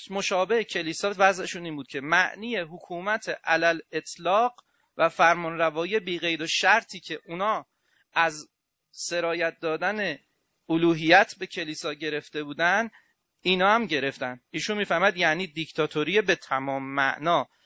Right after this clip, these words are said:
در عالم اسلام نیز در نخستین روزهای پس از رحلت نبی اکرم،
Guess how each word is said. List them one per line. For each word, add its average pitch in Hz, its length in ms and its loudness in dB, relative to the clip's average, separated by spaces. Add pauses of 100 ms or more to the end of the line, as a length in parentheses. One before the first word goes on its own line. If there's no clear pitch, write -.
(160)
در 151 200 4
عالم 160 600 0
اسلام 165 480 -2
نیز 131 240 -10
در 143 160 0
نخستین 147 680 -8
روزهای 147 500 -2
پس 175 260 -2
از 135 220 -4
رحلت 156 380 -2
نبی 139 420 -4
اکرم، 180 520 0